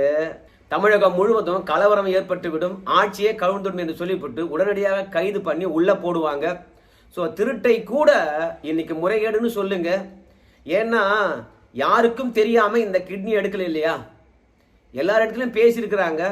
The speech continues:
அவங்களும் சம்பந்தப்பட்டு, "பரவாயில்லைங்க எடுத்துக்கங்க, எங்களுக்கு காசு கொடுத்தா போதும்" அப்படின்னு சம்மதித்திருக்கிறாங்களா இல்லையா? அப்போ கிட்னி எடுக்கிறவங்களுக்கு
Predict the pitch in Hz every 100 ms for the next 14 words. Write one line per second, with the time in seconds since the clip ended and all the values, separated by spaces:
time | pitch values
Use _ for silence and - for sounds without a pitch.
0 | 202 - - _ - 147 202 233 233 196
1 | 233 233 214 208 220 190 156 - - -
2 | 143 180 185 180 170 156 156 185 175 165
3 | 156 - 151 190 190 190 180 165 165 165
4 | 139 143 151 170 214 175 202 208 180 185
5 | 196 190 202 190 175 175 170 - _ _
6 | _ _ 135 160 147 165 180 196 196 240
7 | 240 202 220 220 196 175 160 151